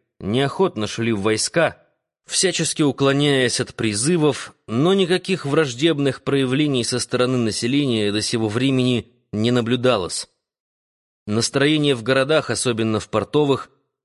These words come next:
с пришлым в значительной степени промышленным населением, также, в общем, не внушало особых тревог, хотя под влиянием работы эсеров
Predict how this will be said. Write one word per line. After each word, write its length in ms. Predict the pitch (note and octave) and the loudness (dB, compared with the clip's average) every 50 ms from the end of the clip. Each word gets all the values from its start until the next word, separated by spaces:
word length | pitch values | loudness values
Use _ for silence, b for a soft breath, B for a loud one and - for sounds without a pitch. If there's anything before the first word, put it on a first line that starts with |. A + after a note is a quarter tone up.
| _ _ _ _ _ _ | _ _ _ _ _ _
с 140 | - - - | -10 -10 -6
пришлым 640 | - - D3+ G3 F3 - - E3 E3 D#3+ D3 A#2 | -2 -2 0 0 0 0 0 2 2 2 0 -2
в 60 | B2 A2+ | -2 -2
значительной 640 | A#2 C3+ D3 C#3+ - F3 D#3 C#3+ E3 D3+ C#3+ C#3 | 0 0 0 0 -2 -4 -4 -2 0 0 0 0
степени 440 | C3 - - D#3 D3 - C#3 C3+ C3 | -2 -2 -2 -2 -2 0 0 -2 -2
промышленным 840 | B2+ - - B2+ B2+ C#3+ D#3 D3 - - B2+ B2 A#2+ A#2 A2+ A2 A2 | 0 0 0 0 0 0 0 -2 -2 -2 0 0 2 2 2 2 0
населением, 640 | A2 G#2+ - - B2+ C3+ D3 D3+ C#3+ C#3+ C3+ B2 - _ _ _ _ _ _ _ _ _ _ _ | 0 -2 -2 -2 0 0 2 2 2 2 0 0 -4 _ _ _ _ _ _ _ _ _ _ _
также, 340 | - F#3 G3+ G3 D#3 C#3 E3+ | 0 0 0 2 0 0 2
в 80 | D#3+ F3 | 2 2
общем, 340 | F3 C#3+ - - D#3+ D3+ C#3+ | 2 0 0 -2 0 2 2
не 100 | C#3+ C#3 | 2 0
внушало 460 | B2+ C#3 D3 C3+ - D#3 C#3+ C#3 C3+ | 0 0 -2 0 0 0 0 0 0
особых 380 | B2+ - - C#3+ C3+ B2 - | 0 0 -2 -2 -2 -2 -4
тревог, 520 | - - B2 A#2+ B2+ D3+ F3 D#3 - - - _ _ _ _ _ _ _ _ _ _ _ _ _ _ _ | -4 -4 -2 0 2 2 2 0 0 -4 -16 _ _ _ _ _ _ _ _ _ _ _ _ _ _ _
хотя 300 | - - A#2 - E3 D#3+ | -4 -4 -2 0 0 0
под 180 | - D3+ B2+ | -2 -2 -4
влиянием 540 | B2 A#2+ C3+ D3 D#3+ D#3 D3+ C#3+ C#3 C3 C3 | -2 0 0 2 2 2 2 2 2 2 2
работы 440 | B2+ C3 B2 B2+ C#3 C3+ - B2 G#2+ | 2 0 0 0 -2 0 0 0 0
эсеров 540 | G#2 - - - D#3 D#3 D#3 D3+ - - | 0 -2 0 2 2 2 2 0 -2 -6